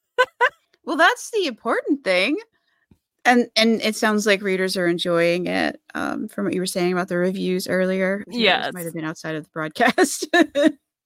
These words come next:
Speaker 2: Yeah, I've, I've gotten, um, from my arc readers, I got, I've put people into buck-, book slumps. I've pulled people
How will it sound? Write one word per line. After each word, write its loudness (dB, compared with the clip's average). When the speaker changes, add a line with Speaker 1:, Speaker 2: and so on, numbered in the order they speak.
Speaker 2:
Yeah, 2
I've, 4
I've 4
gotten, 4
um, 6
from 2
my 4
arc 2
readers, 0
I 2
got, 2
I've -2
put -2
people -2
into -2
buck-, 2
book -2
slumps. 0
I've 0
pulled -2
people -2